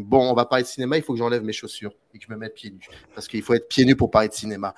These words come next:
Et c'est, c'est vrai, parce que lui, quand il fait des films, on a l'impression qu'il est pieds nus, qu'il, qu'il fouille la terre pour tellement que c'est passionnant. Et Spielberg, ce qu'il dit,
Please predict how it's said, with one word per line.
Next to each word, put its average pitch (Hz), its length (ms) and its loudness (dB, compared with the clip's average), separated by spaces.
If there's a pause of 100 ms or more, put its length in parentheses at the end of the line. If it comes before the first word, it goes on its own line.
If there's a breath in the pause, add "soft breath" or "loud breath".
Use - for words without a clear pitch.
(240 loud breath)
Et 117 80 2
c'est, 123 160 2
c'est 123 180 6
vrai, 139 220 10
parce 117 160 0
que - 100 4
lui, 135 360 4
quand - 200 -4
il 123 60 -10
fait 123 140 2
des 117 100 2
films, 156 160 -2
on 131 80 2
a 120 60 2
l'impression 120 400 -2
qu'il 117 180 -2
est 107 60 2
pieds 117 180 0
nus, 139 140 2
qu'il, - 160 -14 (320 loud breath)
qu'il - 120 -14
fouille 143 260 -4
la 123 140 4
terre 131 280 4
pour - 100 -2
tellement 110 240 0
que - 80 -8
c'est 107 140 -4
passionnant. 107 320 2 (200 loud breath)
Et 123 80 0
Spielberg, 156 460 0
ce - 120 -10
qu'il 131 280 -10
dit, 156 300 -14